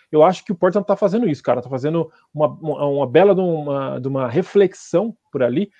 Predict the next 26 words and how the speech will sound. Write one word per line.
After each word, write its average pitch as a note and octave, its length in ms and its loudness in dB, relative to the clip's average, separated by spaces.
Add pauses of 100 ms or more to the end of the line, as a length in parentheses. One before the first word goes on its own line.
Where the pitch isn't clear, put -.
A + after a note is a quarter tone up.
(120)
pra D#3 120 0
entender E3+ 340 0
qual F3 140 0
que F#3+ 80 0
é G#3 40 6
o - 20 6
momento G3+ 380 0
da F3+ 100 0
franquia C#3+ 440 -4
agora C3 280 4
e - 20 4
o D#3+ 40 2
que F3+ 160 -6
vai G3+ 160 0
ser F3 320 -2 (260)
nos E3+ 120 -8
próximos F#3 420 -2
anos. C3 220 -2
Entendendo C4 500 0
que - 60 -18
realmente A#3+ 320 -2
o - 20 -2
Lillard G#3 360 4
não G#3+ 100 -2
deverá F#3+ 280 2
ficar F3 460 -2